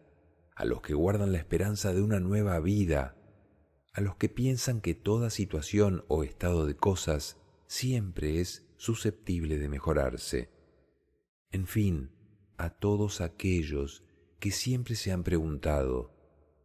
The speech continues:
"¿Por qué la ignorancia?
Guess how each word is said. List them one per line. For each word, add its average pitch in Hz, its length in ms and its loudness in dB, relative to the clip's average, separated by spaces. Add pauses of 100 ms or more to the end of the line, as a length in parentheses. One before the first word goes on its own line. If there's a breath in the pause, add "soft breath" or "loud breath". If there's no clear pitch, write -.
(720)
"¿Por 135 200 -2
qué 101 200 0
la 76 140 0
ignorancia? 67 1000 -2